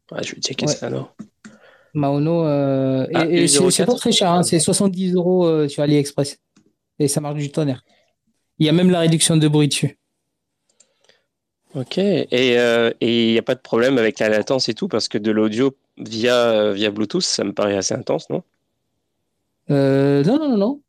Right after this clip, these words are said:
Speaker 2: Franchement, euh, 'fin, mo-, moi, je
Speaker 1: Hmm.
Speaker 2: l'utilise, hein, donc, euh, ça,
Speaker 1: C'est
Speaker 2: y a
Speaker 1: vraiment
Speaker 2: pas de
Speaker 1: cool.
Speaker 2: souci, euh.
Speaker 1: Ok, je vais regarder
Speaker 2: Ah,
Speaker 1: ça.
Speaker 2: je vois, je vois Deep Lister. Deep Lister est, est un, est un streamer Theta.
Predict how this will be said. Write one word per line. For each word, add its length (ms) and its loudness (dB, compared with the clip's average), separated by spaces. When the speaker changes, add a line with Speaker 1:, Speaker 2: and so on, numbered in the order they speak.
Speaker 2:
Franchement, 400 -2
euh, 540 -2
'fin, 220 -2
mo-, 140 0
moi, 180 0
je 60 0
Speaker 1:
Hmm. 80 0
Speaker 2:
l'utilise, 340 0
hein, 120 0
donc, 180 -2
euh, 260 0
ça, 140 -4
Speaker 1:
C'est 60 0
Speaker 2:
y 20 2
a 20 2
Speaker 1:
vraiment 140 2
Speaker 2:
pas 60 -2
de 40 -10
Speaker 1:
cool. 160 -4
Speaker 2:
souci, 380 -4
euh. 100 -4
Speaker 1:
Ok, 260 -2
je 140 -8
vais 80 -4
regarder 320 -4
Speaker 2:
Ah, 100 2
Speaker 1:
ça. 80 0
Speaker 2:
je 60 2
vois, 160 2
je 140 0
vois 160 2
Deep 180 0
Lister. 340 0
Deep 140 -2
Lister 380 0
est, 500 2
est 240 0
un, 560 2
est 240 -2
un 80 0
streamer 420 0
Theta. 300 -2